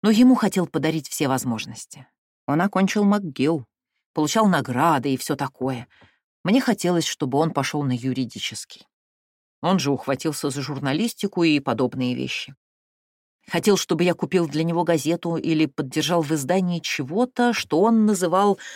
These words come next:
настоящим толковым кристально честным канадским журналом. Думаю, я так и сделал. Я всегда выполнял его просьбы. Он — всё, ради чего я жил, и мне хотелось, чтобы он был счастлив.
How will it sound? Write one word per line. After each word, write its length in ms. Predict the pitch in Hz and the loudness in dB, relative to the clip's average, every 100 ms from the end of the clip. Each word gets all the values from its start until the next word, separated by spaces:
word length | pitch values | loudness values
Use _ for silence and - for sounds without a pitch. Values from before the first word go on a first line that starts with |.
| - | -12
настоящим 840 | - - 147 135 165 202 - 185 170 | -8 -4 -2 2 2 2 -2 -2 0
толковым 680 | 143 147 - 175 165 165 160 | 0 0 2 2 4 2 0
кристально 640 | 156 139 - 170 160 156 | -4 -6 0 0 0 -2
честным 500 | - - 147 - 143 | -4 -2 -2 -4 -6
канадским 560 | - 131 131 131 - 127 | -4 -2 -2 -4 -8 -6
журналом. 640 | 143 135 123 113 107 131 _ _ _ _ _ _ _ _ _ _ | -4 -4 -4 -4 -8 -14 _ _ _ _ _ _ _ _ _ _
Думаю, 360 | - 214 240 226 | 2 4 6 6
я 140 | 208 | 4
так 200 | 208 202 | 0 0
и 40 | 208 | 0
сделал. 440 | 160 123 113 - - | 0 -4 -4 -8 -12
Я 160 | 127 | -10
всегда 360 | 135 - 156 170 | -10 -8 -2 0
выполнял 520 | 156 135 131 131 120 | 0 0 0 0 -4
его 240 | 113 117 120 | -6 -10 -10
просьбы. 520 | - 113 - 110 120 _ _ _ _ _ _ _ _ _ _ - | -8 -8 -10 -14 -16 _ _ _ _ _ _ _ _ _ _ -4
Он — 420 | - 277 277 254 202 _ | 2 4 6 4 2 _
всё, 340 | - - 170 202 | -14 -6 0 2
ради 220 | 208 196 | 2 0
чего 240 | - 196 | -4 0
я 160 | 220 220 | 2 2
жил, 300 | 214 285 320 _ _ _ _ _ _ | 4 2 -2 _ _ _ _ _ _
и 80 | 156 | -4
мне 160 | 170 202 | 0 0
хотелось, 520 | 214 202 208 214 208 | 0 0 2 2 0
чтобы 300 | - 208 208 | -2 -2 2
он 180 | 220 202 | 2 4
был 160 | 220 | 2
счастлив. 640 | 196 - 185 - 156 - | -2 -4 -6 -6 -12 -16